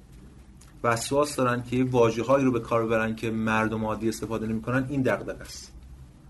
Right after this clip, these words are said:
این که میگن طرف مثلاً دشوار می‌نویسه، یکی از دلایلش اینه که انقدر مردم واژه‌ها رو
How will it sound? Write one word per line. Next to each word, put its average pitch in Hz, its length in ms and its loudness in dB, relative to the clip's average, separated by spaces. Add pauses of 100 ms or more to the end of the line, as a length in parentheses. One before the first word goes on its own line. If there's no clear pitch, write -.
(480)
این 120 80 -6
که 123 100 -4
میگن 110 320 -2
طرف 107 240 -2
مثلاً 110 180 -8
دشوار 110 500 2
می‌نویسه، 107 420 -2
یکی 139 140 0
از 120 100 2
دلایلش 113 440 2
اینه 120 320 -2 (1600)
که - 120 -14
انقدر 131 460 4 (140)
مردم 127 760 2
واژه‌ها 123 500 2
رو 135 280 0